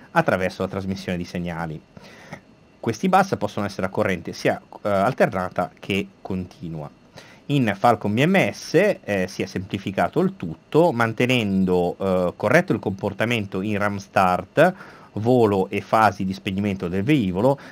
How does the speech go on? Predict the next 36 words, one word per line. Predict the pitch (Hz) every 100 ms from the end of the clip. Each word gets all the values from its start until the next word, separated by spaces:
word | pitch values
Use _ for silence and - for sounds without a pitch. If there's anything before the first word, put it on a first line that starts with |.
| -
ma | 143 -
senza | - 135 -
presentare | - 135 185 151 90 85 87
possibili | - 101 - 92 92 92
malfunzionamenti. | 101 95 98 95 - 90 90 85 80 - 82 - _ - - - -
La | -
grande | 107 156 190
differenza | 127 - 113 104 87
tra | 92
Falcon | 90 120 123 117 110
B | 104
M | 101 98 95
S | 98
e | 92
il | 87
vero | 107 98
F | 90 143
sedici | - 104 95 98 - 113 113
è | 113 107 101
che | - 117 -
in | 120 107
B | 104
M | 120 151 110
S | 92 - 110 110 - - -
non | 127 123 113 98
si | - 131
fa | 113
distinzione | 95 107 196 - - 87 95
tra | 98 92
alimentazione | 104 113 107 101 - 120 92
a | 87
corrente | - 110 101 92
alternata | 107 185 180 107 92 87 95 98
e | 107
corrente | 98 101 95 92 95
continua. | 95 90 - 87 85